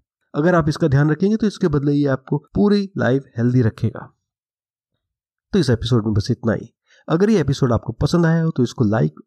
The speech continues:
और चैनल को सब्सक्राइब करना ना भूलें। फिर होगी आपसे मुलाकात एक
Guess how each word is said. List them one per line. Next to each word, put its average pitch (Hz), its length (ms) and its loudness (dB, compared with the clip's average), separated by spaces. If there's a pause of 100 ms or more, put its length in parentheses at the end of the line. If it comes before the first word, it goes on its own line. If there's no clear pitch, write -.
(300)
और 120 60 -6
चैनल 117 240 0
को 120 100 -4
सब्सक्राइब 113 480 0
करना 101 200 0
ना 101 160 0
भूलें। 92 360 -4 (380)
फिर 190 120 4
होगी 160 180 4
आपसे 123 220 0
मुलाकात 104 460 -2 (200)
एक 127 100 -2